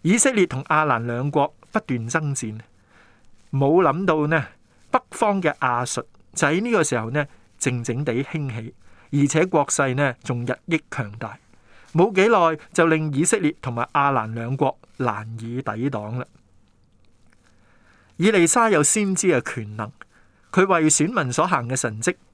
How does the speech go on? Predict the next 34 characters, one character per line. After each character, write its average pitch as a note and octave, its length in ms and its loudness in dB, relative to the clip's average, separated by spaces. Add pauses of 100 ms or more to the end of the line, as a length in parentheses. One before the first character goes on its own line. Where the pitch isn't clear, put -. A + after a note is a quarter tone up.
令 C3 160 -4
佢 B2 140 -2
備 A#2 220 -4
受 A2+ 200 -4
尊 D#3 260 -6
崇。 A#2+ 200 -6 (720)
約 F3 240 0
阿 D#3 200 2
斯 G3 300 -2
稱 G#3 280 -4
呼 G3+ 200 0
佢 C#3+ 120 0
做 B2 260 0
以 C3 220 -6
色 G#3+ 140 0
列 D3+ 180 0
的 F#3+ 140 2 (220)
戰 C3+ 340 -2
車 D3 280 0 (180)
馬 A#2+ 280 -6
兵， C3+ 220 -4 (580)
呢 F#3 100 2
句 E3 100 4
說 D3 160 0
話 C3+ 220 2
令 C3+ 160 -2
人 B2 160 -2
聯 A#2+ 240 -4
想 C#3+ 260 0
起 D3+ 320 2 (160)
列 C#3+ 240 0
王 A#2+ 320 -4
紀 B2+ 240 -4
下 B2 320 -2